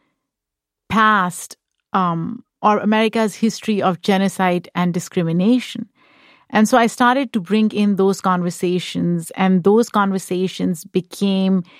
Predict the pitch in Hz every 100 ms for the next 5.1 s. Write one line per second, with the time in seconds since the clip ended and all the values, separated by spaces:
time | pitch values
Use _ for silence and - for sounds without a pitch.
0 | - _ _ 208 202 170 - 185 175 196
1 | - 190 170 156 - _ - 196 185 180
2 | 185 185 190 185 185 185 185 - 185 175
3 | 175 165 175 175 175 170 170 170 170 170
4 | 170 170 175 - - - - - - -
5 | -